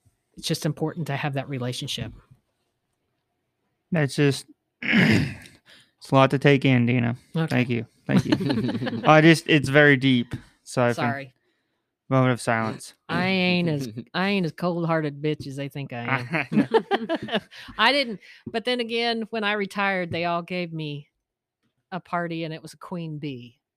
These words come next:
Speaker 1: and it
Speaker 2: <laughs>
Speaker 1: wasn't for beautiful. I got, I, that's all I got was queen bee. <laughs>
Speaker 2: Well, there you go.
Speaker 1: But that's okay, 'cause I've got told by many since I've left how much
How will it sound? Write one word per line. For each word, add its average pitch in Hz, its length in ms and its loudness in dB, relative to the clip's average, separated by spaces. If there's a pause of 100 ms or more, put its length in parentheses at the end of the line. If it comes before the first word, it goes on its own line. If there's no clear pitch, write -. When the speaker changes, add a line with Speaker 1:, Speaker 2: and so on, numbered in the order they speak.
Speaker 1:
and 156 160 -6
it 151 100 -4
Speaker 2:
<laughs> - 20 -10
Speaker 1:
wasn't 180 380 -2
for 208 100 -12
beautiful. 151 580 -12 (2250)
I 151 100 -4
got, 156 320 -8
I, 160 320 -8
that's 160 220 -8
all 170 160 -4
I 170 80 -4
got 147 260 -6
was 131 140 -16
queen 160 320 -12
bee. 139 340 -10 (160)
<laughs> 208 160 -12 (220)
Speaker 2:
Well, 139 180 -2
there 135 240 2
you 139 160 -2
go. 123 240 -2
Speaker 1:
But 208 100 -8
that's 240 220 -2
okay, 185 500 -6 (440)
'cause 196 180 -4
I've 190 160 -2
got 190 200 -8
told 190 300 -8
by 165 160 -4
many 170 320 -6
since 160 260 -12
I've 151 200 -8
left 151 300 -6
how 147 120 -12
much 143 300 -12